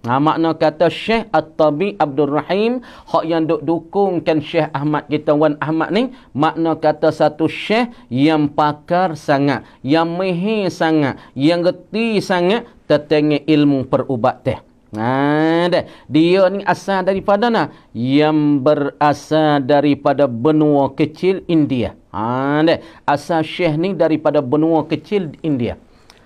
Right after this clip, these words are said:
Ha, sebab tu ilmu-ilmu perubatan ni, ya mari hak yang kuatnya,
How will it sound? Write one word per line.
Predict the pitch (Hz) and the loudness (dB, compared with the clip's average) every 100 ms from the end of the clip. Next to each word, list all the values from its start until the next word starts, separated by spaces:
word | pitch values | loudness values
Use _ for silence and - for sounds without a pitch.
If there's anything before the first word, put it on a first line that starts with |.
| _ | _
Ha, | 123 | -8
sebab | 120 135 127 - | -6 -4 -4 -2
tu | 151 | -4
ilmu-ilmu | - 151 147 143 135 147 147 139 123 | -2 -2 0 -2 -2 0 0 -2 -4
perubatan | 139 151 131 151 - - 147 135 | -4 -4 -4 -6 -8 -6 -4 -2
ni, | 147 220 233 _ _ _ 127 | -2 -4 -8 _ _ _ -4
ya | 143 | -2
mari | 139 139 139 143 143 | 0 -2 -4 -4 -4
hak | 127 135 | -4 -6
yang | 143 | -6
kuatnya, | 135 156 160 - 156 202 226 | -4 -2 -2 -2 -2 -2 -4